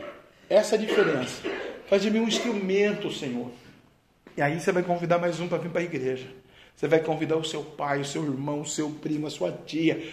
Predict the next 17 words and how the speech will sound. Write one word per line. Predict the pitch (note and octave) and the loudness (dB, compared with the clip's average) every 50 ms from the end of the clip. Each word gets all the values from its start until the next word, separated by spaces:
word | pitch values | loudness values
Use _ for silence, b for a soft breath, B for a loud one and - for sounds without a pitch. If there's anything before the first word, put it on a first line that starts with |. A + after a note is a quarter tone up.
| - - - | -12 -8 -6
o | F3 | -4
seu | E3 - G3 F#3+ F3 - | 0 6 8 8 8 8
vizinho. | F3 D3+ C#3 - - - D3 E3 E3+ F3+ F3+ F3 F3 - - - - | 6 0 -2 -4 -6 -4 -2 0 2 2 2 0 0 -4 -10 -12 -10
Mesmo | D#4+ E4 E4+ | -6 -6 -2
que | D#4+ E4 | 0 0
eles | D4+ C#4 B3 | 0 2 2
não | A#3+ - B3 | 0 0 0
venham, | G#3+ G#3 G#3 G#3 F#3+ | 0 0 0 -2 -4
você | G3 G#3+ A3 | -4 -2 -2
lança | A3+ B3 B3 B3 B3 | 0 0 -2 -2 -2
uma | A#3+ A#3+ - | -4 -4 -4
palavra, | - A3 G3+ F#3 F#3 G3 | -2 -2 -2 0 0 -2
a | F#3+ - | -4 -4
semente | G#3 G#3 G#3 G3 F#3+ G#3+ B3+ C#4+ C#4 - | -4 -4 -4 -6 -4 -2 0 0 0 0
foi | - A3 | -2 -4
lançada. | E3+ F3 E3 - - C3 A#2 A#2+ - - - - - _ _ _ - E3+ F3 F3+ - - - - - _ _ | -4 -4 -4 -2 -2 -2 -2 -4 -6 -10 -16 -20 -20 _ _ _ -20 -20 -18 -16 -16 -16 -18 -20 -20 _ _
Né? | D3 D#3 F3+ - - - - - - | -4 0 0 0 0 -2 -6 -12 -16